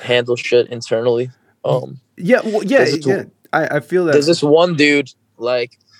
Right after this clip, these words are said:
Speaker 1: he's, like, a Sublime fanatic, and it's, like, it's just the weirdest thing. Like, every time I do something, like, Sublime based, like, the guy will go chirping on the internet.
Speaker 2: <laughs>
Speaker 1: And it's like, even with this last video I did for Roz, it's like,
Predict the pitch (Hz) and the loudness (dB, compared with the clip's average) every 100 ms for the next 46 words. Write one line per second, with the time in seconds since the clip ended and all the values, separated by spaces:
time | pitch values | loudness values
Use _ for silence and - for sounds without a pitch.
0 | _ _ _ _ _ 139 135 147 131 - | _ _ _ _ _ -14 -2 -2 -2 -4
1 | - 110 117 123 131 - 113 113 117 117 | -4 0 0 0 -2 -4 -6 -6 -8 -10
2 | - 120 113 104 113 - - 117 - 131 | -8 -8 0 0 0 -6 -10 -8 -8 -4
3 | - 120 113 127 135 123 - 123 117 113 | 0 2 2 2 2 -2 -2 -2 0 -4
4 | 113 120 139 147 139 135 120 117 - 113 | -2 0 0 0 2 2 2 -4 -2 -4
5 | 113 107 110 - 107 113 110 117 113 117 | -6 -10 -4 -4 0 0 2 0 -2 -4
6 | - - 127 107 - 117 117 113 117 117 | -10 -8 0 0 0 0 2 4 4 4
7 | 113 110 - 113 120 110 113 113 113 113 | 2 4 4 4 2 0 -6 -6 -8 -6
8 | 110 - _ _ - 143 - - _ _ | -6 -8 _ _ -12 -12 -12 -18 _ _
9 | _ _ - 127 123 151 139 - - - | _ _ 0 0 2 4 4 2 -8 -20
10 | - _ _ - 139 147 143 135 123 - | -20 _ _ -6 -4 -2 0 -2 -4 -2
11 | 120 123 131 - 117 120 113 113 117 - | 0 2 0 -4 -2 0 0 0 -6 -4
12 | 110 117 123 120 117 110 120 | -2 0 0 -2 -6 -6 -6